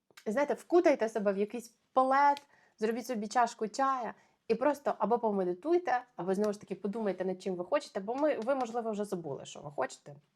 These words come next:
через оцей стан, якісь проблеми, які на вас навалилися, і все обов'язково здійсниться. Стрільці,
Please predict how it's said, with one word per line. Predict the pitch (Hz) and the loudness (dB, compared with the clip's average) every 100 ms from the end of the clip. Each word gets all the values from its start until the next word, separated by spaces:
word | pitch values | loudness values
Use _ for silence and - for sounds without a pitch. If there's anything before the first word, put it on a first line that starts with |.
| _ _ _ _ _ - | _ _ _ _ _ -18
через | - 180 165 | -8 -8 -6
оцей | 180 185 | -4 -4
стан, | - 208 196 | 2 0 0
якісь | 185 175 | -6 -10
проблеми, | - 208 190 220 233 214 | -2 0 4 2 2 -2
які | 202 202 | -4 -4
на | 196 | -4
вас | 190 | -4
навалилися, | 196 185 185 175 170 - - _ _ - | -6 -4 -4 -4 -6 -16 -20 _ _ -10
і | |
все | 202 185 | -4 -2
обов'язково | 165 165 - 233 | -4 -6 -8 -12
здійсниться. | 247 - 339 - _ _ _ _ _ _ _ - - _ _ - _ - - _ _ _ | -14 -8 -8 -8 _ _ _ _ _ _ _ -20 -20 _ _ -20 _ -20 -20 _ _ _
Стрільці, | - 311 330 - 392 587 | -2 6 6 6 4 4